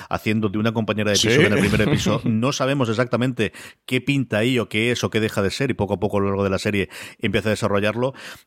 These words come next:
Speaker 1: Yo soy muy fan de género, y entonces, eh, es una cosa que a mí me ha gustado mucho, mucho. Yo me he disfrutado muchísimo con el primer episodio, ¿verdad?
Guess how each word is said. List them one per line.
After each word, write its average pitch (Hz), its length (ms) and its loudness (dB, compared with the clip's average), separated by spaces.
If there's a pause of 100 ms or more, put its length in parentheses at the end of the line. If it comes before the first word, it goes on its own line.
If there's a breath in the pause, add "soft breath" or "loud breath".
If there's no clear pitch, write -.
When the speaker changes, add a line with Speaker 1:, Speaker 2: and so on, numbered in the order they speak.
(120)
Speaker 1:
Yo 117 320 0
soy 127 180 0
muy 113 220 2
fan 95 180 -2
de 80 100 -6
género, 65 340 -10
y - 40 -10
entonces, 85 380 -4
eh, 82 220 0
es 85 120 -4
una 92 100 -2
cosa 90 220 -4
que 90 60 -6
a 85 40 -2
mí 87 60 -4
me 90 80 0
ha - 20 -2
gustado 90 360 0
mucho, 90 380 -2
mucho. 90 180 -4
Yo 92 140 -2
me 95 100 2
he 95 40 2
disfrutado 98 360 0
muchísimo 95 420 -2
con 82 100 -2
el 78 60 -4
primer 76 200 -6
episodio, - 320 -10
¿verdad? - 160 -10